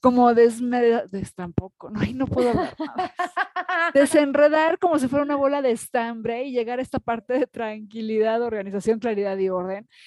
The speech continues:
Speaker 1: que es lo que queremos darles con este espacio. O sea, arranquemos el año con el pie derecho, con las cuatro cosas del toco, y vámonos para adelante para tener unas buenas finanzas personales,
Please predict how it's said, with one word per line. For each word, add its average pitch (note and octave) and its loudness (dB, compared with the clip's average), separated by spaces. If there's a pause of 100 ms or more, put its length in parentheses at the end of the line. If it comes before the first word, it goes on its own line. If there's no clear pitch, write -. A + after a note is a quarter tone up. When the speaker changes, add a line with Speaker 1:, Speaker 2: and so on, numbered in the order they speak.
(180)
Speaker 1:
que D4 0
es D4+ 2
lo E4+ 4
que D4+ -8
queremos B3 0
darles A3+ 0
con G3+ -10
este - -10
espacio. - -8 (200)
O - -20
sea, A3 -8
arranquemos B3 -4
el A#3+ 2
año A#3 -4
con A3 -6
el G#3 -6
pie C#4 2
derecho, A#3+ -2
con G#3+ -4
las G#3 -4 (280)
cuatro C#4+ 0
cosas B3 -4
del F#3+ -8
toco, A3 -2 (1120)
y B3 -2
vámonos F4 -10
para D4+ -6
adelante D4 -6
para C4+ -4
tener C4 -6
unas D4 -4
buenas D#4+ -4
finanzas C4+ -6
personales, G3 -12